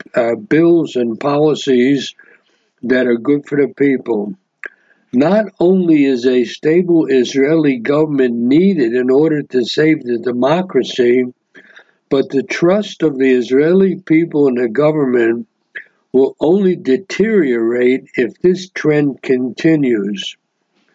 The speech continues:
It'll be more difficult to separate what's really happening, the facts on the ground, from the political rhetoric, which can be pretty nasty. And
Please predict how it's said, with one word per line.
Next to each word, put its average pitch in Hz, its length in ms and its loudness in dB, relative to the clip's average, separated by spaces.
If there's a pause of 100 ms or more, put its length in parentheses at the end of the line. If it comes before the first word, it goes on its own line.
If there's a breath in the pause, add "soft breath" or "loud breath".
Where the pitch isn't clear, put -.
(560 loud breath)
It'll 135 240 0
be 135 340 2
more 165 380 2
difficult 143 920 -2 (180)
to 127 140 2
separate 147 840 -2
what's 127 340 -2
really 170 360 2
happening, 123 880 -2
the 120 100 0
facts 160 600 -4 (100)
on 131 180 0
the 123 140 -2
ground, 139 640 0 (840 loud breath)
from 131 340 2
the 127 160 0
political 139 880 0
rhetoric, 143 600 0
which 139 280 -2
can 135 180 -2
be 131 140 2
pretty 160 400 0
nasty. 143 800 -2 (1000 soft breath)
And 170 520 -2